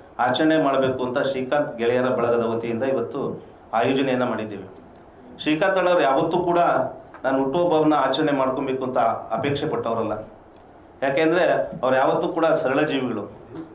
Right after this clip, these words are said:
ಮತ್ತು ಸಜ್ಜನಿಕ ವ್ಯಕ್ತಿಯಾಗಿರ್ತಕ್ಕಂಥವ್ರು. ನಾವೆಲ್ಲರೂ ನೋಡಿದ್ದೀವಿ, ಇವತ್ತು ಸರ್ಕಾರಗಳು ಮಾಡಬೇಕಾದಂಥ ಕೆಲಸಗಳನ್ನ ಶ್ರೀಕಾಂತ್ ಅಣ್ಣವರು ತಮ್ಮ ಸ್ವಂತ,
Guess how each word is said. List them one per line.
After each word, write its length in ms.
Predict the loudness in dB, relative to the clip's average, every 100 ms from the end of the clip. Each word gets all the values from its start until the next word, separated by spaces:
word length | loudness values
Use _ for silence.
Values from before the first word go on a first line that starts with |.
| -4
ಮತ್ತು 260 | -2 0 0
ಸಜ್ಜನಿಕ 500 | 0 2 2 2 2 2 2
ವ್ಯಕ್ತಿಯಾಗಿರ್ತಕ್ಕಂಥವ್ರು. 1200 | -2 -6 -2 0 0 0 -4 -2 -4 -4 -6 -12 -20 -20 -12 -2
ನಾವೆಲ್ಲರೂ 440 | 0 2 4 4
ನೋಡಿದ್ದೀವಿ, 480 | 4 2 2 2 0
ಇವತ್ತು 540 | 0 0 0 -2 -4 -12 -20 -12 -2
ಸರ್ಕಾರಗಳು 560 | 0 2 2 2 2
ಮಾಡಬೇಕಾದಂಥ 760 | 2 2 2 2 2 2 2 0
ಕೆಲಸಗಳನ್ನ 560 | 0 0 0 0 2 0 0 -2
ಶ್ರೀಕಾಂತ್ 380 | -6 -2 -2 -2
ಅಣ್ಣವರು 220 | -2 -2
ತಮ್ಮ 340 | -2 -2 0 0 -2 -6 -16 -14 -4
ಸ್ವಂತ, 280 | 0 2